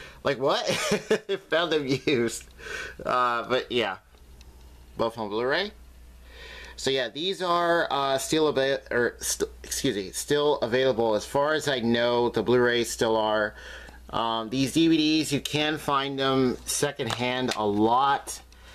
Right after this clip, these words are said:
uh, considering, you know, there's quite a few for both seasons. Uh, it is seven volumes long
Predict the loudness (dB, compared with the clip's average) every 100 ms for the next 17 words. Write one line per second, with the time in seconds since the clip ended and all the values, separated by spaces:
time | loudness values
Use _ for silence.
0 | -20 -20 -8 -2 0 0 -2 -6 -4 0
1 | 0 2 2 2 2 0 -2 -4 -2 -2
2 | -4 -6 -4 -4 -4 -2 2 2 2 0
3 | 0 2 0 2 0 -2 0 0 0 2
4 | 4 2 0 0 2 2 2 2 2 2
5 | 2 2 2 0 -4